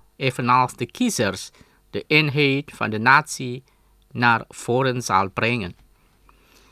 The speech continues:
Als we rekening houden met de eerdere ervaringen met pilkada, werd de be-, bedwisting van de kandidaatparen en politieke partijen als mogelijk tegenstrijding beschouwd.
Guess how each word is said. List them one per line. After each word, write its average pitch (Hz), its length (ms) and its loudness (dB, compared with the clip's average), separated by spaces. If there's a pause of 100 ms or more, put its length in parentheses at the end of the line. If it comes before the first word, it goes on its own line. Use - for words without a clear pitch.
(320)
Als 156 160 2
we 185 80 0
rekening 196 580 2
houden 196 480 6
met 185 200 2
de 175 140 2
eerdere 175 600 4
ervaringen 180 640 6
met 180 180 -2
pilkada, 147 640 0 (280)
werd 123 280 6
de 127 100 0
be-, 123 420 -2 (220)
bedwisting 151 880 0
van 117 160 2
de 113 100 -4
kandidaatparen 147 1040 2 (140)
en 110 180 -8
politieke 110 520 -4
partijen 117 520 0
als - 260 0
mogelijk 208 640 2 (120)
tegenstrijding 123 880 -2
beschouwd. 180 540 -8